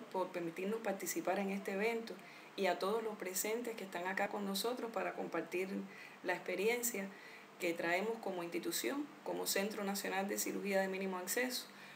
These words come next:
para socializar y, y compartir, eh, con ustedes. Y cuando uno, eh, <laughs> o siempre que preparo este tema y digo, "Riesgo, ¿qué mayor riesgo que la vida?".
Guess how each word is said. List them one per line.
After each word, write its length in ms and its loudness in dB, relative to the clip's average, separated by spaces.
para 560 4
socializar 840 4
y, 300 0
y 60 -2
compartir, 600 0
eh, 260 2
con 200 4
ustedes. 500 -2
Y 140 -2
cuando 420 4
uno, 600 6
eh, 280 0
<laughs> 320 -8
o 80 4
siempre 380 6
que 100 6
preparo 320 6
este 220 2
tema 280 4
y 60 4
digo, 320 2
"Riesgo, 540 6
¿qué 120 6
mayor 340 4
riesgo 380 4
que 100 4
la 140 4
vida?". 240 6